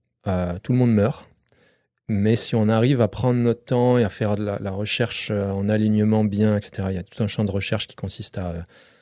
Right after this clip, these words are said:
à créer une intelligence artificielle, euh, générale et ne pas tout détruire. Si on arrive à faire ça bien, alors on obtient cette espèce de génie, euh, surpuissant. Euh, donc là,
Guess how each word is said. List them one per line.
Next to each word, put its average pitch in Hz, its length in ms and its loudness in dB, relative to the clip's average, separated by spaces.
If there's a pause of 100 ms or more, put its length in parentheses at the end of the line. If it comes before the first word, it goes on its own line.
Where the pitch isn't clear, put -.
(280)
à 82 380 -4
créer 107 220 -2
une 104 100 2
intelligence 98 320 -2
artificielle, 101 680 -2 (100)
euh, 98 100 -12
générale 98 540 -2
et 92 160 -2
ne 87 160 -4
pas 98 320 -4
tout - 100 -12
détruire. 101 460 -2 (600)
Si - 140 -12
on 92 60 -4
arrive 110 220 2
à 113 80 4
faire - 160 -2
ça 104 180 2
bien, 113 220 4
alors 120 520 4 (120)
on 98 120 -2
obtient 117 220 -2
cette - 140 -4
espèce 101 240 -4
de 101 100 -2
génie, 104 480 4
euh, 98 100 2
surpuissant. - 600 -4 (1000)
Euh, 104 720 6 (220)
donc 110 260 0
là, 151 400 6